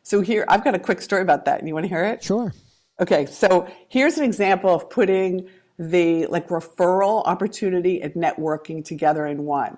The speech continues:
Speaker 1: This is a smart kid. He actually, uh, we're back, I'm talking about medical devices, actually.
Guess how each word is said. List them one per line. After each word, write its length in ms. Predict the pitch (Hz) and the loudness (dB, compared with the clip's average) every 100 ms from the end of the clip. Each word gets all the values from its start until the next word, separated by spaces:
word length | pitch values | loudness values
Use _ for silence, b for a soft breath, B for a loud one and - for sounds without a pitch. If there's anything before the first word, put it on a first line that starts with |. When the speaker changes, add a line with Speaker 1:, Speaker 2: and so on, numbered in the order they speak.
| _ | _
Speaker 1:
This 180 | 196 220 | -4 -4
is 120 | 254 | -4
a 60 | 175 | -6
smart 380 | - 180 151 - | -4 -2 -2 -2
kid. 300 | 160 127 - b b b | -4 -4 -8 b b b
He 500 | _ - 208 202 196 | _ -4 -2 0 2
actually, 920 | - 202 214 - 240 220 208 202 190 - | 4 2 2 0 4 6 6 4 0 2
uh, 240 | 160 156 156 | 2 2 2
we're 140 | 185 | 2
back, 200 | 185 185 | 6 4
I'm 140 | - 165 | 2 -4
talking 220 | 202 175 | -2 -2
about 220 | 165 160 | 0 0
medical 280 | 160 165 170 | 0 -2 -2
devices, 480 | 165 185 180 135 143 | 2 4 4 -2 -6
actually. 460 | 123 - 120 98 | -8 -8 -8 -8